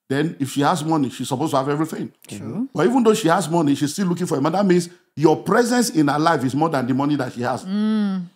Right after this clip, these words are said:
Speaker 1: So when you run a kingdom marriage, you will not have those cultural, because those are, we go back to courtship. You will have sat down. Why are we coming together?
Speaker 2: Yeah.
Speaker 1: Why am I saying yes to you as a man?
Speaker 2: Mm.
Speaker 1: Then it will help us to settle a lot of all these things at the beginning. So culture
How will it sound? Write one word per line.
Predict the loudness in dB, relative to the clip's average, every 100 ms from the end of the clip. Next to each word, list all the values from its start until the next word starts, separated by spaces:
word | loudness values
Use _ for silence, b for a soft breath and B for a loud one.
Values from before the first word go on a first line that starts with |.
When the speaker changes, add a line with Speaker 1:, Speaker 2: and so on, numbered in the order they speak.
| -6
Speaker 1:
So | 4 4 4 -2
when | 0 2 4
you | 4
run | 4 4 2 0
a | -2
kingdom | -2 -2 0 0 -2
marriage, | -2 -4 -4
you | 2 4
will | 4
not | 0
have | -4 -8 -4
those | -4 -4 -8 _ _ _ -2
cultural, | 0 0 -2
because | 0 -2
those | -2 -4
are, | -8 -6
we | -2
go | -2
back | -2 -4
to | -6
courtship. | -6 -6 -8 -14 _ _
You | -4
will | 0 0
have | 0
sat | -2 -2 -2
down. | -4 -6 _ _ _
Why | -2 0
are | 2
we | 0
coming | 0 0 0
together? | -4 -12 -12 -18
Speaker 2:
Yeah. | -20 -20 -10
Speaker 1:
Why | -6 -4
am | -2
I | -4 -4 -6 0
saying | 2 4
yes | 4 2 2
to | -2
you | -2 -2
as | -4 -6
a |
man? | -8 -8 -10 -12
Speaker 2:
Mm. | -6 -6 -6 -12 _ _
Speaker 1:
Then | 2 2 2 -2
it | 0
will | 2
help | 2 0 0
us | -4 -4
to |
settle | -4 -2 -2 -2
a |
lot | 0
of | 0
all | 0
these | -2 -6
things | -6 -8 -4
at | -4 -4
the |
beginning. | -6 -4 -4
So | -6 -8 _ _ -6
culture | -4 -2 -4 -4 -6